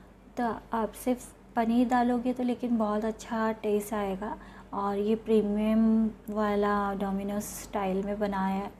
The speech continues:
मैंने बनाया है तो उसमें पनीर पड़ता है इसीलिए मैंने ऐड किया है।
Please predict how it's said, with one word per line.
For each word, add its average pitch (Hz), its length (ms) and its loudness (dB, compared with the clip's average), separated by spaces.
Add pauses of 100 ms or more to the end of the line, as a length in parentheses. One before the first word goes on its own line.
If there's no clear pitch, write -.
मैंने 208 420 -2
बनाया 196 400 -2
है 247 200 -2 (420)
तो 220 240 0 (380)
उसमें 240 300 0
पनीर 220 360 0
पड़ता 226 320 -4
है 247 180 0
इसीलिए 226 300 -2
मैंने 214 220 0
ऐड 190 240 -4
किया 208 280 -4
है। 262 220 -10